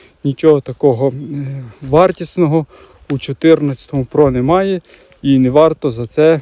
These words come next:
переплачувати значні кошти. Отож, так зараз записує iPhone тринадцять Pro зліва і iPhone чотирнадцять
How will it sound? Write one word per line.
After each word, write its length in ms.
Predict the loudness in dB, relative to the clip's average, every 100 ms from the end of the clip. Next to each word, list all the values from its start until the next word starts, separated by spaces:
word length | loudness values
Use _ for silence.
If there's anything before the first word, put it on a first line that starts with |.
| -6 -14
переплачувати 960 | -14 -4 2 2 2 -4 -6 -4 -8 -8 -14 -14 -14
значні 720 | -12 -8 -6 -6 -2 -2 -2 -6 _ _
кошти. 440 | 0 0 -4 -18 -20 _ -20
Отож, 440 | -12 -4 -4 -4 -14 _ _ _ _
так 220 | -2 -2
зараз 480 | -4 -4 -4 -10 _ -20 -20
записує 680 | -14 -8 -8 -8 -10 -6 -8 -10 _ _ _ _ -18
iPhone 460 | -18 -6 -2 -2
тринадцять 760 | -4 -6 -6 -4 -6 -10 -18 _
Pro 320 | -4 -2 -2 -6 -20 -18 -14
зліва 440 | -8 -6 -6 -6
і 60 | -8
iPhone 420 | -10 -8 -8 -8
чотирнадцять 560 | -10 -12 -10 -10 -14